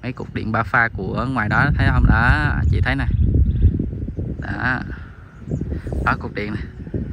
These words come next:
Đó là ngoài đó là đường, à, đường, à, liên xã rồi đó anh chị. Cũng rất là gần, cũng không xa. Em nói, em Điền cũng có nói là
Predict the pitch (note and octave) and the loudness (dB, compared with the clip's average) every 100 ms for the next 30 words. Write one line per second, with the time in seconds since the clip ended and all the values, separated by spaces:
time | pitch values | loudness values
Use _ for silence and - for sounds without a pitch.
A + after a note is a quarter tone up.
0 | - - - - - A#2+ C3 A2 G#2+ A2 | -8 -6 -6 -6 -2 0 2 2 0 2
1 | C#3+ B2+ G#2+ A2 A2 A2+ A2 A2 A2 G#2+ | 2 0 -2 -2 -2 0 0 -2 -4 -2
2 | A#2 A2 A2+ A#2 C#3+ C#3 - A#2+ - - | 0 0 0 0 0 -2 -4 -10 -10 -12
3 | - - F#2 F#2+ - - - - - - | -10 -8 -8 -10 -10 -10 -10 -12 -12 -12
4 | - - B2 D#3+ F3+ B2 A#2 A#2+ D3 D#3+ | -10 -6 0 4 4 4 0 -2 -4 -4
5 | E3 D#3+ D3+ - - - - - - - | 0 2 2 -2 -18 -18 -20 -18 -12 -8
6 | C#3 C#3+ C#3+ D2 C#3 B2 A#2+ A2+ C3+ D3 | -2 0 2 0 -2 -2 -2 -4 0 0
7 | E3 C#3 A2 | 2 0 0